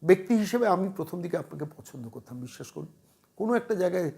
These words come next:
দেব সম্বন্ধে আমার, আমার নিজস্ব, আমি তার অভিনয়ের খুব ভক্ত নই, কিন্তু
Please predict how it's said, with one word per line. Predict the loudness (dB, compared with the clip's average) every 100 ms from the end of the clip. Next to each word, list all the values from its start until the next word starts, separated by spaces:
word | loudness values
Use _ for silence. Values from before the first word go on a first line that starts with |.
| -12 _ _
দেব | -2 2 2
সম্বন্ধে | 0 -4 -4 -4
আমার, | -2 -2 0
আমার | 4 4
নিজস্ব, | 4 0 -2 -2 -6
আমি | -6
তার | -6 -8 -8 -20 _ -4
অভিনয়ের | -2 2 0
খুব | 0 -8
ভক্ত | -12 -14 -10
নই, | -6 -6
কিন্তু | -4 -4